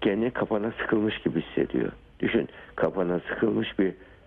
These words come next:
şey olduğunu, dipsiz bir kuyuya düştüğünüz bir canlı olduğunu düşün derin bir kuyuda. Ya şey, hiç kimse duymuyor, görmüyor. Nasıl bir ruh halinde hissedersiniz? Bu kişiler böyle hissediyorlar kendilerini.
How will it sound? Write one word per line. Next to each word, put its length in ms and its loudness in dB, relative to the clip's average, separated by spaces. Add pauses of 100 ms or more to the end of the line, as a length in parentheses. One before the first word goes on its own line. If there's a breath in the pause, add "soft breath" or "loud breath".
(140)
şey 140 4
olduğunu, 420 0
dipsiz 380 -2
bir 80 4
kuyuya 380 0
düştüğünüz 480 0
bir 60 -2
canlı 320 0
olduğunu 360 0
düşün 300 0
derin 300 0
bir 60 -4
kuyuda. 360 -2 (500 loud breath)
Ya 160 2 (100)
şey, 180 2
hiç 260 -6
kimse 340 0
duymuyor, 460 2
görmüyor. 520 0 (340 loud breath)
Nasıl 280 0
bir 120 4
ruh 140 0
halinde 420 0
hissedersiniz? 760 0 (380 loud breath)
Bu 80 4
kişiler 380 0
böyle 200 2
hissediyorlar 600 -2
kendilerini. 640 -2